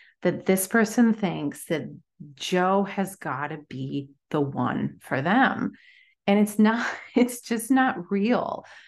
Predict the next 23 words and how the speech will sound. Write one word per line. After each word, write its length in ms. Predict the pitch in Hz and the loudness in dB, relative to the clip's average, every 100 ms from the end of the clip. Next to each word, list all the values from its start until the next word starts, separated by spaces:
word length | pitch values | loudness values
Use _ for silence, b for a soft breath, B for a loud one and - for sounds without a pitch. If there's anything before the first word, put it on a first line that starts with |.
| B _ | B _
You 100 | 170 | -6
know, 220 | 160 165 | -4 -2
we 520 | 165 160 160 190 196 | -4 -6 -6 -4 -4
can't 540 | 196 - 214 220 247 247 | -8 -6 -2 0 -2 -4
expect 680 | 220 - - 156 147 165 - | -8 -8 -6 -4 -4 -8 -10
people 320 | 180 170 165 | -8 -4 -4
to 160 | - | -6
come 340 | 151 - 147 147 | -10 -8 -6 -4
in 480 | 139 143 185 226 233 B B _ - | -4 0 2 2 0 B B _ -6
and 220 | 156 156 | -4 -2
make 240 | 156 165 | -4 -4
our 180 | 180 160 | -4 -2
lives 320 | 156 151 147 | -2 -2 -6
magically 760 | 147 143 143 160 156 170 165 147 | -8 -6 -6 -6 -4 -4 -4 -4
better. 560 | 135 135 143 190 240 B B B - | -2 0 2 2 2 B B B -6
It's 160 | 202 | -6
putting 440 | - 226 214 208 165 | -2 4 6 6 4
way 200 | 175 185 | 0 -2
too 200 | - 214 | 0 0
much 260 | 202 - | 0 -4
pressure 500 | - 165 - 180 160 | -10 -10 -8 -8 -8
on 200 | 147 156 | -8 -8
them. 460 | 147 143 156 214 269 | -8 -4 2 2 2